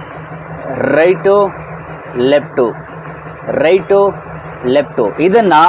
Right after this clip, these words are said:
ಒಂದು ಐವತ್ತು ಬಾರಿ ಸ್ಟೇರಿಂಗ್ ಬಗ್ಗೆ, ಯಾಕಂದ್ರೆ, "ಏ, ರೈಟಿಗೆ ತಗೋ, ಲೆಫ್ಟಿಗೆ ತಗೋ" ಅಂತ ನಾವು ಹೇಳುವಾಗ ಅವರಿಗೆ ಸ್ಟೇರಿಂಗನ್ನು ರೈಟಿಗೆ ತಗೊಳ್ಳೋದು, ಲೆಫ್ಟಿಗೆ ತಗೊಳ್ಳೋದು ಅವ್ರ ಮೈಂಡಲ್ಲಿ ಇರಬೇಕು. ಯಾರು ಪ್ರಾಥಮಿಕ ಹಂತದಲ್ಲಿ ಸಹೋದರರು ವಾಹನ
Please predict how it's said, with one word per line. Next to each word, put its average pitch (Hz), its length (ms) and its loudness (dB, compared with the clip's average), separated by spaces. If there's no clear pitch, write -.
ಒಂದು 156 300 2
ಐವತ್ತು 202 500 4
ಬಾರಿ 151 360 6
ಸ್ಟೇರಿಂಗ್ 190 520 2
ಬಗ್ಗೆ, 156 300 4
ಯಾಕಂದ್ರೆ, 185 280 2
"ಏ, 170 480 4
ರೈಟಿಗೆ 220 280 4
ತಗೋ, 180 380 4
ಲೆಫ್ಟಿಗೆ 190 340 0
ತಗೋ" 208 180 2
ಅಂತ 202 200 0
ನಾವು 190 240 2
ಹೇಳುವಾಗ 185 440 4
ಅವರಿಗೆ 175 560 4
ಸ್ಟೇರಿಂಗನ್ನು 196 680 4
ರೈಟಿಗೆ 185 360 4
ತಗೊಳ್ಳೋದು, 185 380 4
ಲೆಫ್ಟಿಗೆ 170 360 2
ತಗೊಳ್ಳೋದು 170 400 4
ಅವ್ರ 165 140 4
ಮೈಂಡಲ್ಲಿ 170 440 2
ಇರಬೇಕು. 147 580 0
ಯಾರು 151 440 2
ಪ್ರಾಥಮಿಕ 185 560 4
ಹಂತದಲ್ಲಿ 170 560 4
ಸಹೋದರರು 165 640 2
ವಾಹನ 175 420 2